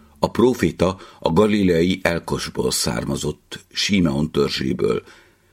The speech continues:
Ezekiás és Manasszesz királyok uralkodása alatt jövendölt Krisztus születése előtt hatszázhatvannégy és hatszáztizenkettő között Júdeában.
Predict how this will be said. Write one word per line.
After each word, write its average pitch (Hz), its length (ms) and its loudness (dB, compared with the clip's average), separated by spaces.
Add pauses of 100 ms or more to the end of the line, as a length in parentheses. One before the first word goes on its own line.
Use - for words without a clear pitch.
(640)
Ezekiás 101 720 0
és 95 180 0
Manasszesz - 640 0
királyok 65 480 -4
uralkodása 64 680 -6
alatt 65 260 -6
jövendölt 62 720 -2
Krisztus 87 440 -4
születése - 680 -4
előtt - 440 -2 (280)
hatszázhatvannégy 87 1300 0 (280)
és 90 200 0
hatszáztizenkettő - 1160 -4
között - 540 -4 (280)
Júdeában. - 880 -2